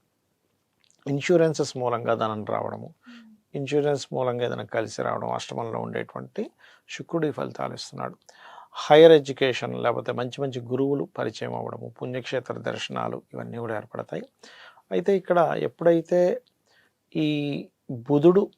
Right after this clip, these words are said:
Speaker 1: దశమ స్థానంలో ఉన్నాడో మార్కెటింగ్ రంగాలలో ఉండేటువంటి వారికి నూతన అవకాశాలు వస్తాయి ఇక్కడ చెప్పాలంటే.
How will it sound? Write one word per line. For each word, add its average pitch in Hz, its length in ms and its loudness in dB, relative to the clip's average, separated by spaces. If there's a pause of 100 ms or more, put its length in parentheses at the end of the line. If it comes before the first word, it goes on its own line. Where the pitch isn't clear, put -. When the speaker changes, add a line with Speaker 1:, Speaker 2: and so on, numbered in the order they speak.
Speaker 1:
దశమ 131 340 0
స్థానంలో 123 580 -2
ఉన్నాడో 120 400 -6
మార్కెటింగ్ 135 720 2
రంగాలలో 127 800 6
ఉండేటువంటి 117 720 0
వారికి 117 480 -2 (680)
నూతన 143 500 4
అవకాశాలు 117 640 -2
వస్తాయి - 280 -12
ఇక్కడ - 180 -18
చెప్పాలంటే. - 600 -12